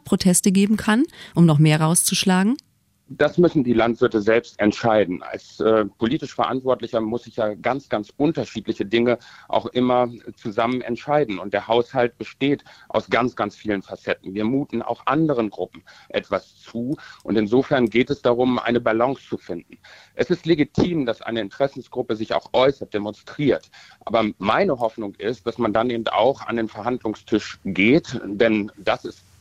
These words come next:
Speaker 2: finde ich jedenfalls, ganz, ganz klar auch am Montag herausgekommen. Den Landwirten geht es um viel, viel mehr. Und wir sind dazu bereit, diesen Dialog jetzt auch aufzunehmen. Und ich, dann können Sie sehen am Sommer, ob uns so ein, so eine weitere Entlastung gelingt.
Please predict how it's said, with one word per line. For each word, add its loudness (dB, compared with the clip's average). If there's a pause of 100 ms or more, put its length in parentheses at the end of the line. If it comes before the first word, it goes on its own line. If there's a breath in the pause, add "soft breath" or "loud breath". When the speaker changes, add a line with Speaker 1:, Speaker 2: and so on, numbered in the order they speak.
Speaker 2:
finde 2
ich 0
jedenfalls, -2
ganz, -2
ganz -4
klar 0
auch -8
am -6
Montag -4
herausgekommen. 0 (420 loud breath)
Den 2
Landwirten -2
geht -2
es -14
um -8
viel, 0
viel 2
mehr. 4 (380 soft breath)
Und -4
wir 4
sind 0
dazu -2
bereit, 0
diesen -6
Dialog -4
jetzt -8
auch -6
aufzunehmen. 0
Und -4
ich, -14
dann -2
können 0
Sie 0
sehen 2 (220)
am -2
Sommer, 2 (300 soft breath)
ob -2
uns -4
so 6
ein, 2 (140)
so 2
eine 2
weitere 0
Entlastung -4
gelingt. 0